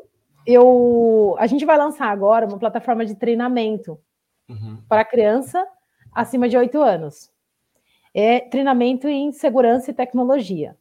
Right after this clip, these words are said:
Speaker 1: tá? É, chama Hack Shield.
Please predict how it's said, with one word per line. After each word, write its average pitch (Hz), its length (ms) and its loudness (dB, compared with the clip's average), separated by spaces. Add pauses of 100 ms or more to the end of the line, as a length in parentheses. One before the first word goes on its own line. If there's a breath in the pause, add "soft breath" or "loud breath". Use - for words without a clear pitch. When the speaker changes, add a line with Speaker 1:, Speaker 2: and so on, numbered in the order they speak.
(140)
Speaker 1:
tá? 175 300 -10 (440)
É, 190 360 0
chama 214 300 -4
Hack 240 260 -4
Shield. 156 520 -8